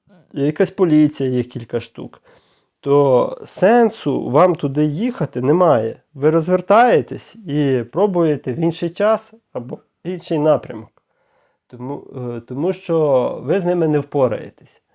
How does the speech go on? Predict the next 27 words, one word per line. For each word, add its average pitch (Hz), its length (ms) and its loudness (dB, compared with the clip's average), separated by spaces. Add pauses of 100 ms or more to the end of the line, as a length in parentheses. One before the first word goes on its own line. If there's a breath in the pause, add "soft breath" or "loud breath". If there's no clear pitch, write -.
(300)
Якщо 123 320 -8
там 190 240 0
просто 185 420 -2
одна-дві 170 500 0
людини 175 460 -2
стоїть, - 500 -16
якщо 139 240 -8
там 165 140 -2
просто 170 340 -4
поліція 160 560 -4
стоїть, 113 440 -14 (340)
сенсу 170 440 -6
їх 135 500 -4
шугатися 143 600 -2
немає. 120 460 -6
Скоріше 139 440 -10
всього, 147 360 -4
ви 131 120 -6
через 123 300 -8
них 131 200 -6
проїдете, 131 520 -8
вони 123 180 -6
вас 120 260 -4
і - 20 -12
не, 120 240 -8
не 120 120 -4
зупинять. 113 520 -12